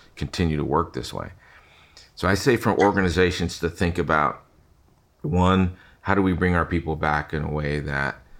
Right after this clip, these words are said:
they feel psychologically safe and that they feel like the organization has our best interest in mind as we return to work? Two, think about inclusion.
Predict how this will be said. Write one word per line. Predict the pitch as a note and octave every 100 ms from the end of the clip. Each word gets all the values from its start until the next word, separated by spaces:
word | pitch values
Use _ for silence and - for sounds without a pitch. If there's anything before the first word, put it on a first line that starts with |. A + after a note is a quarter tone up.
| -
they | - D#2
feel | - E2 D2+ C#2+
psychologically | - D#2 D#2 D#2+ E2 F2 D2 C#2+ C2 A1+ -
safe | - C2 G#1+ -
and | C2 C#2
that | C2+
they | D2
feel | D2 E2+ D#2+ D2+ - - - - -
like | C2+ D2+ -
the | F2+ F2
organization | F2 D#2 D#2 D#2 C#2
has | D#2 C#2+
our | D2+
best | C2+ D2+ C#2+ -
interest | C#2 D2+ -
in | D2
mind | C2+ B1+ B1
as | -
we | C#2+
return | C2 C2 - C#2+ B1+ B1+
to | G#1
work? | G1+ - - _ _ - _ _ _ - _
Two, | - G#2+ G2 F#2
think | A2 F#2
about | F2+ F2 D#2+
inclusion. | D#2 D2 - C#2 C2+ A1+ A1